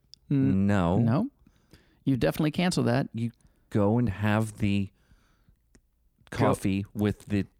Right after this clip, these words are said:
Speaker 2: C E O that might get you another gig in
Speaker 1: Yep.
Speaker 2: London.
Speaker 1: Who loved you and just bought a couple of your albums.
Speaker 2: Exactly.
Speaker 1: Right? And thinks
Speaker 2: Right?
Speaker 1: you're amazing.
Speaker 2: So that doesn't mean, Abrielle, that you
Speaker 1: Th-
Speaker 2: aren't nimble
Speaker 1: Right.
Speaker 2: in what you're doing.
Speaker 1: Yeah.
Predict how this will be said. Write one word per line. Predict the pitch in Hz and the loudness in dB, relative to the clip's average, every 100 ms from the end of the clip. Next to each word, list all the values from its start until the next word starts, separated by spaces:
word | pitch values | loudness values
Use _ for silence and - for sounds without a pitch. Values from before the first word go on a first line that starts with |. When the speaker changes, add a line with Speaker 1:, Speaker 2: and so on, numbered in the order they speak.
| _ - | _ -10
Speaker 2:
C | - 113 90 | -4 -2 0
E | 98 | 2
O | 95 | 2
that | 92 | 0
might | 85 92 87 | 0 -2 -2
get | - | -2
you | 98 | 0
another | 92 90 90 | 0 0 -2
gig | 92 90 87 | -2 -2 -2
in | 90 90 87 - | -4 -4 -8 -6
Speaker 1:
Yep. | 123 113 - - | -2 -2 -2 -4
Speaker 2:
London. | 139 117 71 - | -2 -2 -4 -6
Speaker 1:
Who | - 147 | -2 0
loved | 123 123 117 | 2 0 0
you | 117 110 | 0 2
and | 104 | 0
just | 107 | -2
bought | 104 107 | 0 0
a | |
couple | 107 104 107 | 0 -2 -2
of | |
your | 104 | -2
albums. | 104 87 - | -2 -2 -2
Speaker 2:
Exactly. | 117 110 147 143 - | -2 -2 -4 -4 -4
Speaker 1:
Right? | - 110 - | -2 -2 -2
And | 120 | -2
thinks | 110 | 0
Speaker 2:
Right? | 123 | 0
Speaker 1:
you're | 120 | 0
amazing. | 110 95 - - | 0 -2 -6 -6
Speaker 2:
So | - 127 | 0 0
that | 113 127 | 2 0
doesn't | - 143 156 - | 0 0 0 0
mean, | 120 104 92 95 110 - _ - - _ _ _ _ _ | 2 2 2 0 -4 -10 _ -20 -20 _ _ _ _ _
Abrielle, | 92 85 76 69 113 _ - - - | -2 0 -2 -2 -6 _ -20 -20 -8
that | 110 113 110 - _ _ _ _ _ - - - | 0 2 0 -4 _ _ _ _ _ -20 -20 -14
you | 113 | -2
Speaker 1:
Th- | 120 113 | -2 0
Speaker 2:
aren't | 113 110 - _ - | 0 0 -2 _ -4
nimble | 135 165 175 110 60 - - | 0 2 2 0 -4 -10 -4
Speaker 1:
Right. | 151 156 - - _ | -2 -2 -6 -16 _
Speaker 2:
in | - 113 | -2 2
what | 107 98 | 2 0
you're | 98 | -2
doing. | 90 98 78 53 - | 0 -2 -2 -4 -2
Speaker 1:
Yeah. | 160 | -2